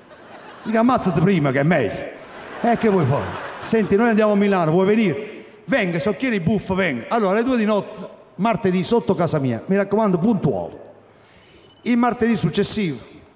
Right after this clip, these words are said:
eravamo sotto casa mia, io, mia moglie, Pesao e Bruscolotti.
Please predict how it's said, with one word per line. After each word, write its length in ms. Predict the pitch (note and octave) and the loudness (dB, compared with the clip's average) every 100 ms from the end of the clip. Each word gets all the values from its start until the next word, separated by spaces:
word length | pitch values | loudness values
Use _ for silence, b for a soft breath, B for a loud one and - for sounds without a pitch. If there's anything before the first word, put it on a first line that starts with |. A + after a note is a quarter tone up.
| - | -6
eravamo 320 | E3 F#3+ F#3 | -2 0 2
sotto 260 | D#3 G3+ D#3+ | 2 2 0
casa 260 | D3+ D3 | 2 0
mia, 200 | E3 C#3 - | 0 -2 0
io, 260 | F#3+ C#3 - - | 0 0 -2 -6
mia 200 | D#3 G3 | -4 0
moglie, 360 | G#3+ F3+ A#2+ - | 0 0 -4 -4
Pesao 560 | G3+ E3 E3+ D3+ C3+ | -2 0 0 0 -2
e 160 | - D3 | -2 -2
Bruscolotti. 760 | C3+ C3+ - B2+ F#2 D2+ - - | -2 -2 -2 -4 -4 -6 -14 -18